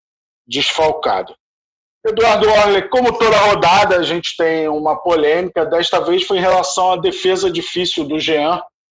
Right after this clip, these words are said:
naquele chute do Thiago Maia, uma das novidades pra essa temporada. É... e a galera ficou na dúvida, porque o árbitro deu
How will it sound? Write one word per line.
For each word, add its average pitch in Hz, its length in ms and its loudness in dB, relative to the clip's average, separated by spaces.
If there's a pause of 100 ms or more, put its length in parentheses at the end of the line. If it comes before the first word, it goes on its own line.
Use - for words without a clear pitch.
(220)
naquele 151 400 -2
chute 165 380 -4
do 143 140 -6
Thiago 147 400 0
Maia, 147 340 2
uma 135 220 -2
das 135 240 -2
novidades 143 500 -2
pra 147 140 -4
essa 139 200 -6
temporada. 147 680 0 (680)
É... 123 1120 -2
e 160 100 -2
a 156 60 2
galera 175 280 0
ficou - 180 -4
na 233 120 0
dúvida, 196 340 -2
porque - 200 -8
o 156 120 2
árbitro 180 420 0
deu 151 460 -2